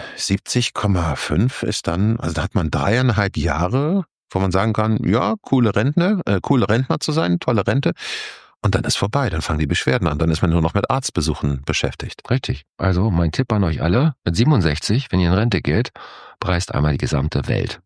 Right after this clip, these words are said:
Speaker 2: bevor es nicht mehr geht.
Speaker 1: Oder hört mit
Speaker 2: Wie?
Speaker 1: dreiundfünfzig auf zu arbeiten. <laughs>
Speaker 2: Wer sich das leisten kann, auch wunderbar.
Speaker 1: Ja, würde ich
Speaker 2: Ja.
Speaker 1: sonst hier sitzen mit dir?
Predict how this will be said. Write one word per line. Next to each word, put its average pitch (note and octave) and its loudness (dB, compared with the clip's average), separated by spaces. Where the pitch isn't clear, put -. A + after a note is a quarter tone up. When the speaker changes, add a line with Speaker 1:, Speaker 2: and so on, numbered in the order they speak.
Speaker 2:
bevor - 0
es - -4
nicht D#2 0
mehr G#2+ 2
geht. C2 -2
Speaker 1:
Oder - 0
hört - -2
mit G#2 4
Speaker 2:
Wie? A#2 4
Speaker 1:
dreiundfünfzig F2 0
auf - -4
zu - 2
arbeiten. - -4
<laughs> B2 2
Speaker 2:
Wer B2 4
sich F2+ -2
das F#2+ -2
leisten B2 -2
kann, D#3+ 2
auch G#3 0
wunderbar. F#2 2
Speaker 1:
Ja, A#2 -2
würde G#2+ 2
ich F#2+ 0
Speaker 2:
Ja. G2+ 0
Speaker 1:
sonst G2+ 2
hier E2+ -2
sitzen G#2 0
mit G2 -2
dir? G2+ 0